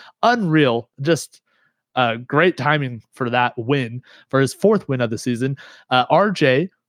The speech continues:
ninth. Billy is tenth. John is eleventh. Josh is twelfth, which,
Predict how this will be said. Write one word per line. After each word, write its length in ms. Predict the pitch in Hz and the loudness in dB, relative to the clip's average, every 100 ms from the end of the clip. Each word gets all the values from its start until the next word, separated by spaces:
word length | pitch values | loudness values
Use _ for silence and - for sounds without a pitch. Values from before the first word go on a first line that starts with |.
| _ _ | _ _
ninth. 600 | 120 123 135 170 214 _ _ _ _ _ _ | -8 -2 0 0 -6 _ _ _ _ _ _
Billy 280 | 156 185 185 | 0 2 4
is 160 | 143 - | 0 -2
tenth. 460 | - 190 254 - _ _ | 0 0 -2 -16 _ _
John 320 | 151 147 175 | 0 2 2
is 120 | 143 | -2
eleventh. 480 | 123 135 170 190 - | 0 0 0 -4 -8
Josh 340 | - 156 175 - | -2 0 0 -2
is 120 | 123 | -10
twelfth, 500 | - - 185 226 - - | -6 0 2 0 -8 -2
which, 320 | 147 - | -2 -2